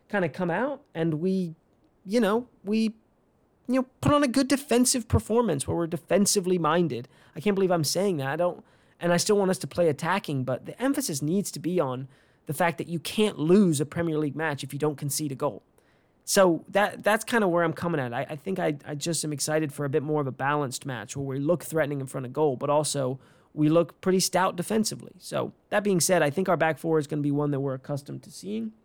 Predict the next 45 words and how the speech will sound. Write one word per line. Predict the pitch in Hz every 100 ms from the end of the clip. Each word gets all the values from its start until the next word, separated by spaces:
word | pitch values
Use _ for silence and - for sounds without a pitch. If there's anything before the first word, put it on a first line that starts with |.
| _ _ _ _ _ _
And, | 156 175 147 - _ _ -
you | 180
know, | 196 196
until | 185 180 214 208 196
other | 185 190
players | 190 - 175 196
can | - 165
prove | 143 175 185
that | 160
they're | 135 156
willing | 151 165
to | 143
step | 139 147 139
into | 151 151
that | 147 139
back | 139 139
four, | - 135 156
I | 170
think | 139 151
that's | 143 139
gonna | - 139
continue | 135 131 135 131
to | -
be | 123
our | 110
back | - -
four. | - - _ _ _ _ _ _ _ _ -
The | 165
midfield | 202 202 247 226
is | 175
where | 190 185
it |
gets | 156 185
pretty | - 190 147
interesting, | 170 185 180 185 175
though. | 175 170 175 - _ _ -
Uh, | 147 143 143
we've | 156 175
got | 143 196 208
everyone | 175 196 196
to | 180
choose | 151 202 240
from. | - 139 123
We've | 143 147
got | 160 147 -